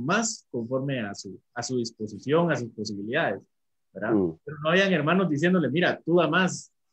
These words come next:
Speaker 1: tú, tú da más, tú, a ti te lo voy a quitar", ¿verdad? Entonces,
Speaker 2: Mm.
Speaker 1: simplemente no es el ejemplo.
Speaker 2: Exacto,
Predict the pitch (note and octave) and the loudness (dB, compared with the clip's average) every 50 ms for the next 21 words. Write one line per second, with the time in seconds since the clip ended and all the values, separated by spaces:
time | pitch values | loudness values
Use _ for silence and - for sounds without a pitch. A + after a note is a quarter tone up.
0 | - - E3+ F#3 F3+ D3+ C#3 - _ _ _ - E3+ E3+ D3+ D3 D#3+ F#3+ F#3+ A3 | -4 0 2 2 2 2 -2 -8 _ _ _ -2 0 2 2 2 2 0 0 -2
1 | - - - - F3 F#3 F3+ - - - - - - _ - - - E3 D#3+ F3+ | -6 -6 -4 -4 -4 -4 -4 -8 -16 -20 -20 -20 -20 _ -10 -6 -4 -2 2 4
2 | E3 C#3 D3+ E3+ E3+ - C3 A2+ - D#3+ D3+ B2 - A#2+ _ _ _ _ - A#2 | 4 6 6 6 4 4 0 -2 -2 -2 -2 -4 -6 -16 _ _ _ _ -18 -16
3 | B2+ C3+ B2+ - A#2+ A2+ G2+ F2 E2 - - _ _ _ _ _ _ _ D3 D#3+ | -16 -14 -6 0 4 4 4 4 0 -8 -16 _ _ _ _ _ _ _ -6 -6
4 | D#3 D#3 E3 E3 E3 E3 D3 C#3+ D3 C#3+ C#3 C#3 D3 B2+ B2 A#2+ C3+ A#2 - _ | -4 -4 -4 -6 -4 -4 -4 -2 -2 -2 -2 -2 -4 -6 -6 -6 -8 -12 -12 _
5 | _ _ _ _ _ _ _ _ _ _ _ _ _ - A2+ - A2+ - - - | _ _ _ _ _ _ _ _ _ _ _ _ _ -8 0 0 0 0 0 -8
6 | E2 - | -12 -12